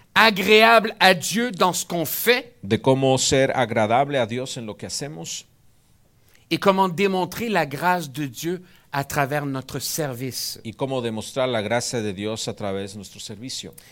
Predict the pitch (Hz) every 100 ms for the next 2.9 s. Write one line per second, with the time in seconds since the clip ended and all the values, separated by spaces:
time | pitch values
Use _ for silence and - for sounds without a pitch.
0 | - 139 156 160 160 - 151 131 160 170
1 | - 139 143 131 139 127 - 120 - -
2 | 131 127 - _ _ - 117 110